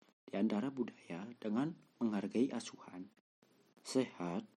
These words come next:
dan sakit didasarkan pada nilai budaya manusia, kepercayaan, dan tindakan.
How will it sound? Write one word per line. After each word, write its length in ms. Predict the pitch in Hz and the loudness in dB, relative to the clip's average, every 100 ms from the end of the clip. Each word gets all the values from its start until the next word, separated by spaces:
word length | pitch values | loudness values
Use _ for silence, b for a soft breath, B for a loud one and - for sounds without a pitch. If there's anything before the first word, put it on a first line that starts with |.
| _ 254 | _ 2
dan 160 | 277 | 2
sakit 560 | - 196 - - 233 - | 2 -4 -4 -2 -2 2
didasarkan 560 | 113 120 123 120 165 | 4 6 4 2 2
pada 240 | 165 135 120 | 2 6 6
nilai 240 | 110 104 | 8 6
budaya 400 | 104 101 95 107 | 4 4 2 2
manusia, 720 | 127 113 104 - - 87 110 - | 2 2 0 -4 -4 -2 -4 -6
kepercayaan, 880 | - 107 107 92 87 - 80 104 117 | -10 -6 0 0 0 -4 -4 -4 -2
dan 240 | 117 143 | 0 2
tindakan. 640 | 147 107 85 - 78 78 | 4 2 0 -6 -10 -10